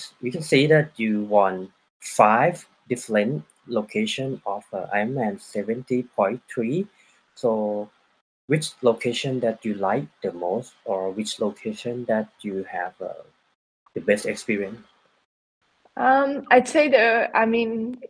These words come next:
Speaker 2: <laughs> they're all so different. It's kind of hard to compare. Um, obviously, Thailand was very special to me.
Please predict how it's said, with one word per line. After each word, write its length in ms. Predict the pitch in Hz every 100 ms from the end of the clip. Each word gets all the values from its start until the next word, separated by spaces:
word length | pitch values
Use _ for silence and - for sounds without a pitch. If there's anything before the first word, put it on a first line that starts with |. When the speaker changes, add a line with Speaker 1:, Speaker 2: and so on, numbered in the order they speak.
| - -
Speaker 2:
<laughs> 1080 | - - - - _ - - _ _ _ -
they're 160 | 226
all 80 | 294
so 220 | - 240
different. 480 | 208 220 208 202 190
It's 240 | 214 - 214
kind 260 | - 214
of 80 | 214
hard 240 | 214 202
to 100 | 202
compare. 580 | - 208 202 202 196 190 - - - - -
Um, 520 | - 202 202 208 208 - - - - -
obviously, 380 | - 202 220 220
Thailand 600 | - 208 208 190 190 196
was 300 | 196 190 - 208
very 200 | 208 180
special 340 | 190 190 - 196
to 120 | 202
me. 460 | 196 196 202 208